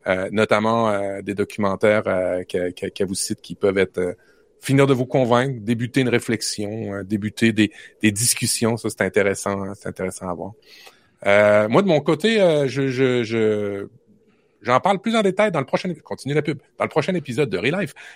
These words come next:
Euh, j'ai, euh, je vous parle de No Rules, euh, Netflix and the Culture of Reinvention. Euh,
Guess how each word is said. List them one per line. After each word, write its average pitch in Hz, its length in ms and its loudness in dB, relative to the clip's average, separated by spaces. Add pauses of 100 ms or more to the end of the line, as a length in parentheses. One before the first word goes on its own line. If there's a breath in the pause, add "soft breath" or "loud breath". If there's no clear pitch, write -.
(140 loud breath)
Euh, 120 420 6
j'ai, 117 320 0
euh, 110 320 0 (320)
je 101 140 -18
vous 104 80 -20
parle 143 200 -2
de 104 520 -2
No 156 200 4
Rules, 165 400 0 (540 soft breath)
euh, 110 480 4
Netflix 131 600 -4
and 120 160 -2
the 107 100 0
Culture 131 380 -2
of 113 160 4
Reinvention. 113 680 -2 (100)
Euh, 95 240 2